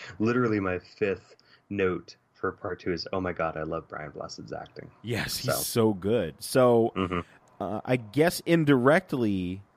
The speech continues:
Speaker 2: uh, Yrcanos releases the Doctor and Perry, and they kinda go off. And I love that he puts that hat on, and then it cuts to the next scene in the cave, and he immediately takes it off.
Speaker 1: Yes.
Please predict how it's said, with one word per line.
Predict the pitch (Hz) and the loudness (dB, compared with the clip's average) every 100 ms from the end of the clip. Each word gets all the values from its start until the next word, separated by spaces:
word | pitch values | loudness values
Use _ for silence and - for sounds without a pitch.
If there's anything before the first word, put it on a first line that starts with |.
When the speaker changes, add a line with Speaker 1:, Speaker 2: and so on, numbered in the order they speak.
| _ | _
Speaker 2:
uh, | 98 101 98 98 - | -2 0 0 -2 -6
Yrcanos | 107 - 139 135 110 - - _ | -8 -4 -2 2 0 -2 -12 _
releases | 113 117 113 131 240 311 - 127 107 95 - - - _ _ _ 117 | 0 2 2 2 2 2 4 4 4 0 -6 -10 -14 _ _ _ -2
the | 120 | 0
Doctor | 117 101 95 - 87 85 - _ _ _ - | 4 2 0 -2 -2 -2 -6 _ _ _ -6
and | 120 120 117 107 | -2 2 2 0
Perry, | - 101 92 98 117 | -2 0 0 0 -2
and | 104 104 | -2 -2
they | 107 | -2
kinda | 117 107 101 | -2 -2 -2
go | 85 107 101 | 0 2 4
off. | 110 110 95 120 - _ _ _ | 4 2 0 -2 -8 _ _ _
And | 123 120 117 113 107 107 - _ - | 2 4 4 4 0 -2 -6 _ 0
I | 123 | 2
love | 127 156 151 | 4 4 4
that | 135 | 2
he | 131 | 0
puts | - - 151 - | -2 0 0 2
that | 110 110 | 2 2
hat | 107 117 117 123 | 0 -2 0 2
on, | 117 95 90 90 | 2 2 0 -4
and | - 110 | -2 2
then | 110 110 | 2 2
it | - | -2
cuts | 117 - - | -6 -6 -6
to | 127 | -4
the | 107 | 0
next | 104 107 - - | 0 -2 -6 -6
scene | 117 107 | -2 -2
in | 104 | -2
the | |
cave, | 98 - 107 110 | -4 -2 -2 0
and | 98 | 0
he | 95 98 | -2 -2
immediately | 101 120 165 135 - 92 | -2 0 2 0 -2 -4
takes | - 92 - | -8 -10 -8
it | 85 - | -10 -8
off. | - - - _ _ _ - - | -12 -16 -20 _ _ _ -16 -6
Speaker 1:
Yes. | - - - - | -6 -4 -6 -4